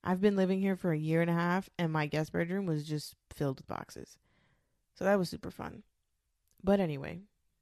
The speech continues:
what time is it? All right, it's twelve thirty. I gotta leave here by, like, two, two forty.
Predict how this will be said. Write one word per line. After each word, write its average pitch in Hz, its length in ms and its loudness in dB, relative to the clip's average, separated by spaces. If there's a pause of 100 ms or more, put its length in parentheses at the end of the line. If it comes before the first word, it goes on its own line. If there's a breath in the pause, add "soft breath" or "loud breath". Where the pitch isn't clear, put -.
what 202 100 -8
time 151 240 -6
is 165 100 -14
it? - 160 -16 (1040)
All 180 60 0
right, 160 160 -2
it's - 180 -20
twelve 196 260 -2
thirty. 185 640 -2
I 175 120 -8
gotta 175 240 -2
leave 170 260 -2
here 170 220 -2
by, 165 100 -6
like, 147 220 -6 (160)
two, 185 480 -4 (720)
two 190 160 -4
forty. 170 680 -4